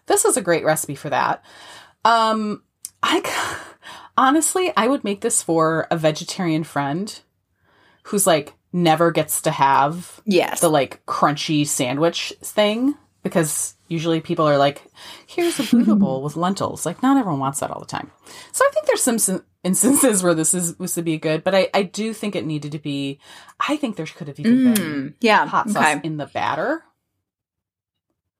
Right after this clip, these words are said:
Speaker 2: Something to
Speaker 1: You
Speaker 2: punch
Speaker 1: know,
Speaker 2: it
Speaker 1: like,
Speaker 2: up a little.
Speaker 1: extra hot sauce in the batter,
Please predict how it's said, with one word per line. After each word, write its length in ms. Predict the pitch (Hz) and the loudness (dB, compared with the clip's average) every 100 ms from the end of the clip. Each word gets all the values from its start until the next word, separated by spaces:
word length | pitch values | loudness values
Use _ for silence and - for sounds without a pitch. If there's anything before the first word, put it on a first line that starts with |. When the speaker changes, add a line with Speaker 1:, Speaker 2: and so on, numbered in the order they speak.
| _ _ _ _ _ _ - | _ _ _ _ _ _ -6
Speaker 2:
Something 300 | 302 285 370 | -4 0 2
to 80 | 185 | 2
Speaker 1:
You 80 | |
Speaker 2:
punch 260 | 175 233 - | 2 2 4
Speaker 1:
know, 60 | 160 | 2
Speaker 2:
it 40 | |
Speaker 1:
like, 80 | 143 | 2
Speaker 2:
up 60 | 131 | 2
a 40 | |
little. 100 | 175 | -2
Speaker 1:
extra 180 | 156 190 | -2 -2
hot 200 | 185 170 | -2 -2
sauce 240 | 180 170 156 | -2 -4 -4
in 60 | |
the 60 | 151 | -6
batter, 800 | 185 208 202 190 190 185 185 | 2 4 4 2 2 2 -2